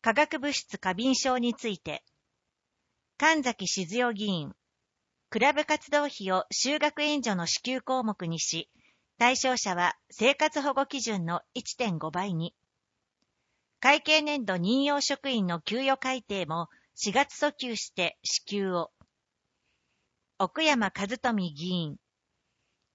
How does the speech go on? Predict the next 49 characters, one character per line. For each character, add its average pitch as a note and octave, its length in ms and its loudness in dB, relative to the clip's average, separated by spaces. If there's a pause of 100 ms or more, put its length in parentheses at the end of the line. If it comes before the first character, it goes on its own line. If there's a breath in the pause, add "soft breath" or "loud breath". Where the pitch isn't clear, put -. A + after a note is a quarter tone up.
住 B3 320 2
民 D4+ 220 -2
の C#4 160 0
負 - 100 -14
担 D4 240 2
軽 C#4+ 220 0
減 G#3 200 0
に F#3 80 0
も E3+ 140 -2
つ - 140 -10
な G3+ 140 0
が F#3+ 120 -2
る E3+ 200 -8 (200)
宅 - 240 -4
配 D4+ 220 0
ボ C#4+ 120 2
ッ - 20 4 (100)
ク - 80 -14
ス - 140 -10
の F3+ 280 -2
購 A#3+ 200 2
入 C4+ 260 -2
助 B3 140 -2
成 G3 260 -8
と - 240 -6 (400)
設 G3+ 240 -4 (100)
置 C4+ 60 0
に C4 140 0
つ - 140 -10
い F#3+ 100 -6
て。 - 280 -12 (1300)
南 C4 400 2
田 C#4+ 100 4
義 C#4 340 0
則 B3 120 0
議 F3+ 260 -4
員。 D#3+ 260 -4 (840)
ク A#3 80 -2
ラ C4+ 160 4
ウ D#4+ 60 2
ド D4+ 120 4
フ D4+ 80 -8
ァ D4+ 120 2
ン C#4+ 80 -2
デ A#3 80 -2
ィ G#3+ 100 2
ン G#3 40 0
グ F3 200 -2
を E3+ 140 2